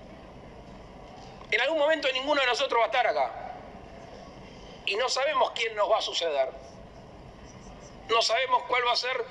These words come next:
su ideología. Sí sé, y hablo en nombre de Uruguay, que venga quien venga va a representar los intereses nacionales.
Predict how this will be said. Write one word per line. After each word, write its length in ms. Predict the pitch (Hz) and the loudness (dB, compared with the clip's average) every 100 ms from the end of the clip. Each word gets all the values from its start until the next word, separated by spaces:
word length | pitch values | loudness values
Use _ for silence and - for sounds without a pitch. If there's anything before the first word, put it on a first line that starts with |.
| - - | -10 -2
su 180 | - | -2
ideología. 640 | 208 190 370 - 262 196 127 - - - | 0 0 2 2 2 2 -2 -6 -12 -6
Sí 340 | - - 302 | 0 0 0
sé, 160 | 285 285 277 254 185 | -2 0 0 -2 -2
y 80 | 202 | 0
hablo 240 | 214 202 | 0 0
en 60 | 214 | 0
nombre 240 | 226 233 | 0 0
de 40 | |
Uruguay, 260 | 226 254 262 - - - | 2 2 2 -4 -12 -2
que 120 | 180 | 0
venga 320 | 226 247 254 247 | 0 2 0 0
quien 160 | 233 | 0
venga 260 | 240 262 254 | 0 2 4
va 120 | 233 | 4
a 20 | |
representar 560 | 233 220 202 202 208 226 | 2 -2 -2 -2 2 2
los 160 | 214 | 2
intereses 420 | 196 196 196 196 180 | -2 0 0 0 -2
nacionales. 720 | 156 180 220 - - - | 0 2 2 0 -10 -14